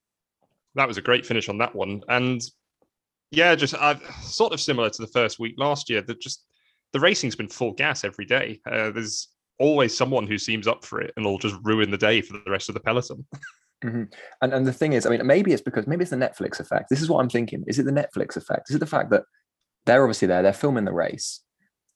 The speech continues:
Speaker 2: Wout van Aert has thought, you know, just for those people that are only gonna watch the first few episodes,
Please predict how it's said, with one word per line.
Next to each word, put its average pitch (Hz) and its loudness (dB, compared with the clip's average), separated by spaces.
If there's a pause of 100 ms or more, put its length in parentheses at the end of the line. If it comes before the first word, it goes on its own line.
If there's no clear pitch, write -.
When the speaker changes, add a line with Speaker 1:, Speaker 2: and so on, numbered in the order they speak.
(100)
Speaker 2:
Wout 117 6
van 107 6
Aert 101 6
has 101 -2
thought, 92 2 (180)
you 120 -6
know, 90 -4
just 120 -2
for 147 4
those 127 6
people - 2
that 92 0
are 101 4
only 101 2
gonna 95 -2
watch 92 -2
the 92 -14
first 92 2
few 95 2
episodes, - -6